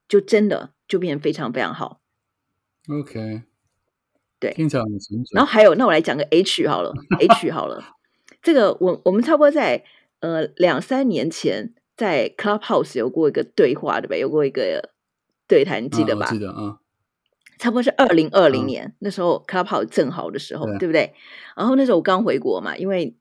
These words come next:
Speaker 1: 疫情我就回国，然后那时候 Clubhouse 刚开始，我，我不知道你记不记得哦，
Speaker 2: 嗯。
Speaker 1: 这个话我可以再原-，原音重现一下哦。
Speaker 2: 嗯。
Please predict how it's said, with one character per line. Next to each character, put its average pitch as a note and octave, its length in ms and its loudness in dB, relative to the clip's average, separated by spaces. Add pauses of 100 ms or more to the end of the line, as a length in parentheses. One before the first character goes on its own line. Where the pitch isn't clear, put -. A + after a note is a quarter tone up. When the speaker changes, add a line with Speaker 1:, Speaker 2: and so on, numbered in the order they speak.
(120)
Speaker 1:
疫 E3+ 160 -6
情 F2+ 240 -12
我 - 40 -12
就 D#3 120 -6
回 - 180 -4
国， - 380 -14
然 D3 100 -8
后 F3 80 -6
那 F3+ 80 -6
时 F#3 80 -4
候 E3 60 -2
Clubhouse D#3+ 640 -6
刚 E3+ 260 0
开 D3 300 -4
始， - 420 -12
我， E3 140 2 (160)
我 E3+ 60 0
不 - 20 -14
知 A#3 100 -4
道 E3+ 80 0
你 D3 80 -4
记 D#3+ 160 -6
不 - 60 -10
记 B2+ 160 -4
得 D#2+ 160 -4
哦， - 200 -8
Speaker 2:
嗯。 - 60 -20 (260)
Speaker 1:
这 A#3+ 80 0
个 F#3+ 100 4
话 E3+ 220 0
我 C#3+ 60 0
可 D3 100 -8
以 E3+ 60 -2
再 E3+ 100 -2
原-， C#3+ 260 0 (140)
原 F3+ 320 2
音 A3+ 220 0
重 D#3+ 240 -8
现 E3 240 -4
一 B2+ 40 -4
下 B2 220 -4
哦。 G#2+ 320 -6
Speaker 2:
嗯。 - 480 -20